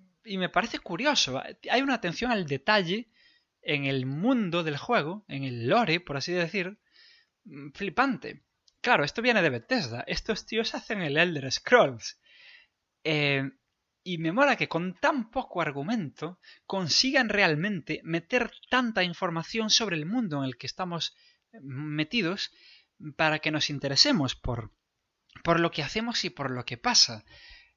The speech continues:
Eh, en Bethesda son unos expertos en esto y, y se nota y, y mola mucho,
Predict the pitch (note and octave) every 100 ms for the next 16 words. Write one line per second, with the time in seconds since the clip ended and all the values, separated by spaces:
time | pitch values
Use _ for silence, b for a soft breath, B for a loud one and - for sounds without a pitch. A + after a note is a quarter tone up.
0 | _ C#3+ C#3+ C#3 C#3+ D#3 D3+ F3+ A3 A#3
1 | - A3 F#3 D3+ - C3+ - - B3 D#3
2 | A#2+ A#2+ A#2 G#2 - A2+ F#2+ _ _ C3+
3 | B2+ A#2+ A#2 A2 _ b b b b _
4 | _ - - - D#3+ A3 - A#2 A#2 -
5 | - B2+ B2 A2+ G#2+ A#2 G3+ E3+ A#2+ C3
6 | A#2+ - A#2